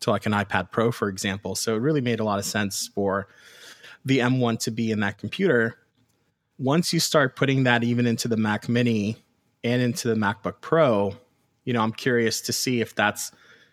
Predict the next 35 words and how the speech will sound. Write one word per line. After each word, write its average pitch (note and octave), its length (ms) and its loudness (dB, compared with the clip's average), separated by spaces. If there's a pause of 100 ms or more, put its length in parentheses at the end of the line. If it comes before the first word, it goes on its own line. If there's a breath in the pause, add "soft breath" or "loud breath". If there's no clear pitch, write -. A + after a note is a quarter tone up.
if A#2+ 100 -4
that's B2+ 260 2
the B2 80 -2
right A2+ 200 2
sort A#2 200 0
of A2 60 0
move, D3+ 300 2
because A2+ 300 -2
you B2 80 2
may D3 180 4
want A#2+ 220 2
more A2 160 2
juice C#3+ 340 0
out F#2 140 2
of C#2 100 -10
it. - 80 -16 (420)
You B2+ 100 2
may C#3 200 4
want B2 240 2
more A#2 260 2
than A2 420 0 (400)
sixteen - 480 0
gigs G#2+ 280 -2
of G2+ 60 -2
memory, G#2 460 0 (460)
uh, G2 240 -2
out A2 160 0
of G2+ 80 -2
those G2+ 220 -2
machines, G2+ 400 -2
especially G2+ 480 -2
if G2 120 -6
you're G2+ 80 -2
doing, F#2+ 480 -4 (440)
uh, F2+ 260 -4